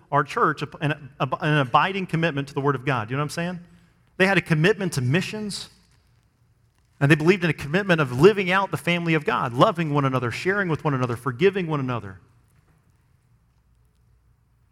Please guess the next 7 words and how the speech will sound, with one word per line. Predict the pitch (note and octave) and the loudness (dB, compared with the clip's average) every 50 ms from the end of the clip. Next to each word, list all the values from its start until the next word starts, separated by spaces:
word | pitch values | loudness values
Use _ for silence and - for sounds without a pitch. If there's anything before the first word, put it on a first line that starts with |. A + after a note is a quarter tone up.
| _ _ _ _ _ _ _ _ _ _ | _ _ _ _ _ _ _ _ _ _
Seventy-eight | - - - G#3+ G3+ G3+ A3 G#3 G#3 G3+ | -6 -2 -2 0 2 2 2 2 2 0
years | G3 G3 G3+ F#3 | -4 -4 -4 -4
from | - - F3 D#3 | -4 -4 -4 -4
now, | D#3 E3+ E3 C#3+ A2 G2 F2 - _ _ _ _ _ _ _ _ _ _ _ _ _ _ _ _ | -2 -4 -4 -6 -8 -10 -14 -20 _ _ _ _ _ _ _ _ _ _ _ _ _ _ _ _
in | C#3 C3 | -6 -6
twenty | A#2 - - F#3 E3+ E3 D#3+ | -6 -6 -6 -4 -4 -2 -2
ninety, | D#3+ D3+ D3 C#3+ A#2+ A2 G2+ | -2 -4 -4 -4 -6 -10 -12